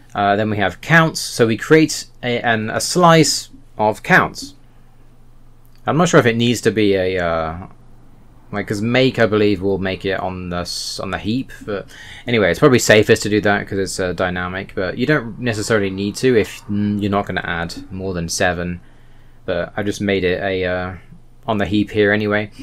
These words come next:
So we do exactly the same thing. We create a thread pool. We create, but instead we create the counts. Then we, um, do exactly the same as before, but we're using count val dot threaded, not threaded data, not count val threaded,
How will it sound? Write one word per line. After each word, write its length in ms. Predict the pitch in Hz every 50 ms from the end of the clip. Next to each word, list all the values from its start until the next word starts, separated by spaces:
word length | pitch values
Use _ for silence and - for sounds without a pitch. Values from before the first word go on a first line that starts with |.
| - - - - - - - - - -
So 120 | - 120
we 40 | 131
do 100 | 147 160
exactly 260 | 120 131 147 - 131
the 80 | 120 -
same 180 | - 117 110
thing. 160 | - 151 156
We 120 | 143 120 107
create 200 | - 120 101 92
a 20 |
thread 300 | - - 147 156 143 -
pool. 320 | - 147 143 139 139 135 110
We 140 | 104 98
create, 400 | - - - 127 143 143 120 107
but 100 | 110 120
instead 260 | 120 113 - - 147 131
we 120 | 120 107
create 180 | - 117 110 95
the 120 | 101 95 - -
counts. 640 | - - - - 131 127 123 113 - - - - - - - - - - - - - - - - - - - - - - - - - - - - - - - -
Then 180 | 104 107 107 104
we, 240 | 104 101 98 -
um, 500 | 95 101 98 95 95 92 90 87 85 85 - - - - - - - - - - - - - - - -
do 80 | - 120
exactly 320 | 110 104 127 117 - 120
the 60 | 104
same 200 | - 120 110 101
as 80 | 98 98
before, 320 | 101 - - 156 156 147
but 140 | 120 113 104
we're 100 | 110 110
using 420 | 104 110 104 95 104 95 95 87
count 380 | - - - 123 117 113 110 101
val 420 | - 98 95 104 101 101 98 95 92
dot 180 | 90 92 82
threaded, 680 | - - - 101 101 104 104 95 104 120 139 135 - -
not 360 | 110 107 107 104 - - - - - - - - 104
threaded 320 | - 117 107 101 98 90 -
data, 320 | 107 104 101 - - 92
not 180 | 92 90 92 -
count 220 | - 92 90 92
val 120 | 90 85
threaded, 580 | 85 - - 131 127 127 123 123 120 117 113